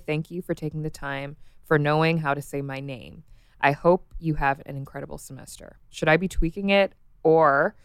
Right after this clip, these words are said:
should I just play it cool and expect the best? I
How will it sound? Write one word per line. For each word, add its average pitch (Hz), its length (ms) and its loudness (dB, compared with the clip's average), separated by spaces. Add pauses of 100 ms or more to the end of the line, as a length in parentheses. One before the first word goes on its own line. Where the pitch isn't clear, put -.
(140)
should - 200 -2
I 147 100 4
just 160 240 -2
play 147 160 -4
it 127 80 -14
cool 254 380 6
and 151 100 -6
expect - 340 -12
the 127 60 -16
best? - 460 -10 (800)
I 156 600 6